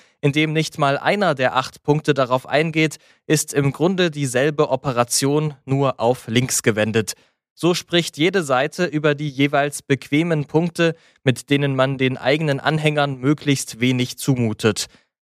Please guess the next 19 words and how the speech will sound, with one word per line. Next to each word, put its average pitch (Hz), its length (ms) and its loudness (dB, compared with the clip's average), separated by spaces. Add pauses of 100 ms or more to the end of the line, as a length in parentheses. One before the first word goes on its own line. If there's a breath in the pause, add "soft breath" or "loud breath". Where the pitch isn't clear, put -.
Merz 147 360 0
klagt 139 400 -2
über 135 320 0
arbeitslose 151 640 -2
Migranten 135 580 0
an 123 200 0
Bahnhöfen, 156 680 0 (400 soft breath)
die 135 120 2
S 139 160 0
P 143 140 2
D 160 220 0
über 143 340 0
klamme 156 380 -2
Kommunen 165 580 0
und 135 260 0
fehlende 147 600 0
Gelder 120 420 0
für 113 220 -2
Sozialprojekte. 110 1040 0